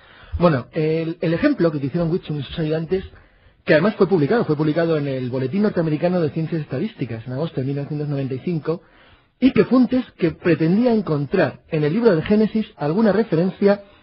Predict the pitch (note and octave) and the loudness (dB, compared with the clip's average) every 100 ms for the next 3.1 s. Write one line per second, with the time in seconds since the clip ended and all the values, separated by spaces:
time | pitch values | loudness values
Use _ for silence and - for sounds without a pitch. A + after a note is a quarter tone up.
0 | _ G3 G#3 F3 G#3 F3 D3+ F#3+ G3+ F3+ | _ 4 6 4 2 0 -2 -2 0 0
1 | D#3 F3+ F#3 F3+ D3 C#3+ D3 A3+ F#3+ A#2+ | 0 0 -4 -4 -8 -4 0 2 0 -2
2 | A#2+ B2+ B2 E3+ E3 C3 B2+ C#3 E3+ C#3 | -8 -8 -6 -4 -2 -2 -4 -2 0 0